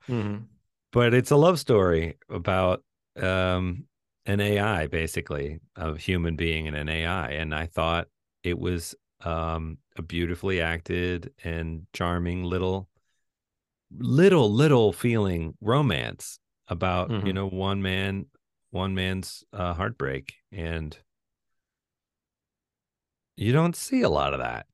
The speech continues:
Speaker 2: 'cause it, it,
Speaker 1: No.
Speaker 2: they made it look like it cost them some money. Um,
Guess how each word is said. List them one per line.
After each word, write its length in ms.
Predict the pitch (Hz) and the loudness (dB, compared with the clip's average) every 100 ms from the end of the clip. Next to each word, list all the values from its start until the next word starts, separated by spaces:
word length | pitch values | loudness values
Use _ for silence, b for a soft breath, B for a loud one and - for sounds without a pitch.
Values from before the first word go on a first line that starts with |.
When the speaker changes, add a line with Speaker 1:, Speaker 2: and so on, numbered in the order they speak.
| - | -2
Speaker 2:
'cause 180 | 117 131 | 2 2
it, 180 | - _ | 0 _
it, 180 | 135 139 _ | -2 -2 _
Speaker 1:
No. 240 | 117 98 85 | -4 -4 0
Speaker 2:
they 80 | 120 | 2
made 220 | 147 196 | 4 6
it 80 | 202 | 6
look 280 | 131 165 - | 6 4 4
like 220 | 101 90 | 4 2
it 160 | 92 | -2
cost 320 | - 98 92 - | 0 0 2 -2
them 160 | 85 | -4
some 180 | 78 85 | -2 -4
money. 500 | 80 101 76 73 - _ _ _ _ _ - | -2 -2 -2 -8 -14 _ _ _ _ _ -4
Um, 640 | 87 85 82 80 76 | -2 0 -2 -4 -6